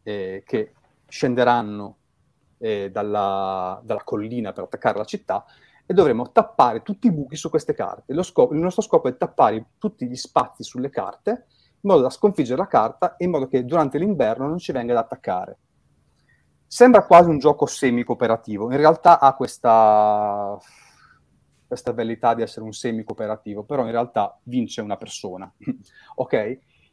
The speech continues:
Il tut-, eh, tutto questo si svolge con delle carte. Noi abbiamo a mano sei carte comando, sei per tutta la partita, e ogni carta comando, eh, andremo a giocarla, eh, nella prima fase dell'autunno,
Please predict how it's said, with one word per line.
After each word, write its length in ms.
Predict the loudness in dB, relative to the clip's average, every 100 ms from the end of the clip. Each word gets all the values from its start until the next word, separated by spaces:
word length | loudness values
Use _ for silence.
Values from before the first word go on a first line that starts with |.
| -8
Il 100 | -2
tut-, 260 | -2 -2
eh, 180 | 0 0
tutto 200 | 0 -2
questo 200 | -2 -2
si 80 | -2
svolge 320 | 2 4 4
con 100 | 2
delle 180 | 2 0
carte. 380 | 0 -4 -6 -4
Noi 120 | -2
abbiamo 240 | 0 0 0
a 20 |
mano 240 | -2 -4
sei 300 | -2 4 4
carte 320 | 6 4 4
comando, 640 | -6 -4 -4 -4 -4 -4 -6 _ _ _
sei 340 | -14 0 2 2
per 140 | -2
tutta 220 | -4 -2
la 80 | -2
partita, 640 | -2 -8 -12 -12 -8 -8 -10 _ _ _ _ _ _
e 1000 | 0 2 4 4 2 0 -2 -2 -4 -6 _ 2
ogni 240 | 2 4
carta 260 | 2 2 0
comando, 800 | 2 2 0 4 4 2 -4 _
eh, 360 | -6 -4 -4 -8 -6
andremo 340 | -4 2 4 2
a 20 |
giocarla, 680 | 2 6 6 6 0 -2 -2
eh, 280 | -4 -4 -6
nella 160 | -6
prima 220 | -2 -2
fase 220 | 0 -2 -2
dell'autunno, 760 | -10 -10 -14 -14 -8 -8 -10